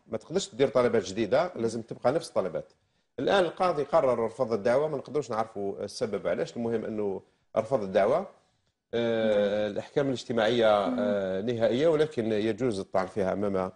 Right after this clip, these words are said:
Speaker 2: نعم.
Speaker 1: المحكمة
Speaker 2: هنا
Speaker 1: العليا.
Speaker 2: أثر أنه ما كانش مؤمن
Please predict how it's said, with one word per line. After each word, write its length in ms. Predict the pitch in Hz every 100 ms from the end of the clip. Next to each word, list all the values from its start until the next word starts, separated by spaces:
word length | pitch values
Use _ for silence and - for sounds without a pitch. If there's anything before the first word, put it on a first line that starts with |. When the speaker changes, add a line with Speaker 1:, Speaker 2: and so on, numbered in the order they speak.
| _
Speaker 2:
نعم. 220 | 240 226 -
Speaker 1:
المحكمة 380 | 226 240 277 320
Speaker 2:
هنا 80 | -
Speaker 1:
العليا. 200 | 311 539
Speaker 2:
أثر 420 | - 320 311 294
أنه 320 | 285 277 294
ما 80 | 285
كانش 380 | 285 370 - 277
مؤمن 480 | 262 302 285 294